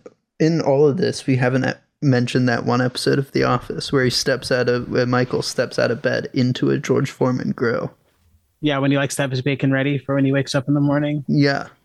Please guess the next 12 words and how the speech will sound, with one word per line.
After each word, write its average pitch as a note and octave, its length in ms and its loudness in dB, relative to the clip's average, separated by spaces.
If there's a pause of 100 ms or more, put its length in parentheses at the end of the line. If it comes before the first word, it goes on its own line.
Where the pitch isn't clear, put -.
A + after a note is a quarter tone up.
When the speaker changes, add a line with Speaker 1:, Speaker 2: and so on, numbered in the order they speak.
(140)
Speaker 1:
I C#3+ 100 4
feel, D3 220 0
I D3 80 4
mean, C#3 180 4
it's C3 180 0
not C#3 160 2
related, A#2+ 480 2
but A2 120 2
I A#2 40 2
feel C3 220 0
like B2+ 340 0
it's, - 360 -2